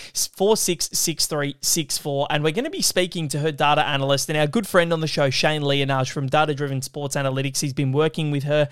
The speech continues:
working with Ons and other players on the tour, so really, really excited to hear his thoughts and, um, and go into what was actually going on in the box on Saturday night as that match heated up, because that is one of the best Grand Slam finals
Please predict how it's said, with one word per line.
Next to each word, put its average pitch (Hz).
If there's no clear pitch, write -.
working 151
with 143
Ons 147
and 139
other 143
players 143
on 139
the 139
tour, 147
so 143
really, 165
really 147
excited 139
to 147
hear 156
his 175
thoughts 165
and, 139
um, 135
and 143
go 170
into 170
what 151
was 190
actually 165
going 151
on 139
in 190
the 151
box 135
on 143
Saturday 143
night 135
as 131
that 147
match 139
heated 139
up, 127
because 139
that 190
is 226
one 202
of 165
the 156
best 165
Grand 185
Slam 151
finals 139